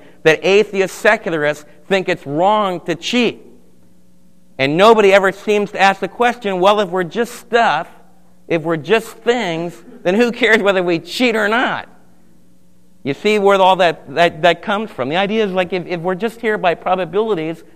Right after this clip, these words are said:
what makes cheating such a bad thing? If it helps me to get ahead and if it helps me to move along with my career, the survival of the fittest, doesn't that work? Well, they didn't buy that, so they threw him out,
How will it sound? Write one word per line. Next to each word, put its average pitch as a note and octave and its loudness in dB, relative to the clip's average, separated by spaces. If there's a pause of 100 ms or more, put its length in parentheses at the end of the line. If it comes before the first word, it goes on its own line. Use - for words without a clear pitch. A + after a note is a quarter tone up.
what G3+ 2
makes G#3+ -4
cheating G#3+ -4
such F3+ -6
a F#3+ -6
bad F#3 -4
thing? G3+ -10 (160)
If D3 -4
it E3 0
helps G3 0
me G3 -2
to F#3+ 0
get F#3 2
ahead F#3+ -2
and A#2+ -8 (260)
if C#3+ 2
it D3 0
helps F#3+ 4
me F#3+ 0
to F3+ 2
move F#3+ 2
along F3+ 0
with F#3 0
my F3+ 0
career, G3+ -2
the F#3 -4
survival F3+ 2
of F#3+ -6
the G3+ -4
fittest, A3+ -4
doesn't F3 0
that F#3+ -2
work? A3 0 (260)
Well, E3 4
they G3+ 8
didn't G#3+ 2
buy F#3+ 6
that, A#2+ -4
so C#3+ -4
they C#3+ 0
threw F#3 0
him F#3+ -2
out, E3 -4